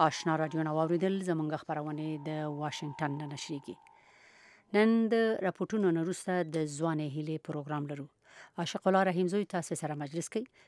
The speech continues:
کولی شئ وروسته خپرونې ته تلیفون وکړئ. د افغانستان د ملي انکشاف د ستراتیژۍ شپږ شپېته فیصده تطبیق شوې، خو لا په افغانستان کې اقتصادي وده پایداره نه ده. د روغتیا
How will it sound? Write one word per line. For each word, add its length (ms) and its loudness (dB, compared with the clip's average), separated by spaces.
کولی 300 4
شئ 140 0
وروسته 320 -4
خپرونې 420 -4
ته 220 -8
تلیفون 340 -6
وکړئ. 160 -12
د 140 6
افغانستان 600 4
د 140 6
ملي 200 4
انکشاف 560 0
د 160 0
ستراتیژۍ 560 2
شپږ 260 2
شپېته 280 -4
فیصده 340 -2
تطبیق 380 -4
شوې، 200 2
خو 160 6
لا 160 6
په 160 4
افغانستان 600 -2
کې 300 -2
اقتصادي 500 -4
وده 260 -4
پایداره 480 -2
نه 100 -6
ده. 140 -16
د 80 8
روغتیا 240 8